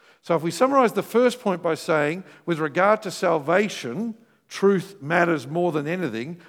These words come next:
James says, "Amen to that." But now he says, "But with regard to how you treat one another,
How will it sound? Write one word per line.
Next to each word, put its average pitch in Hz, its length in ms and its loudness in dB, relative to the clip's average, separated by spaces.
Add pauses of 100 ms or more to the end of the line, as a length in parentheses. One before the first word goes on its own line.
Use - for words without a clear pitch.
(120)
James 170 340 -2
says, 151 320 -4
"Amen 240 480 2
to 175 140 -2
that." 180 540 2 (500)
But 151 120 -6
now 208 280 2
he 214 100 -2
says, 139 340 -2
"But 165 120 -14
with 160 160 -4
regard 208 720 0
to 175 120 -4
how 175 160 0
you 160 200 -2
treat 254 420 -8
one 131 160 -6
another, 101 460 -10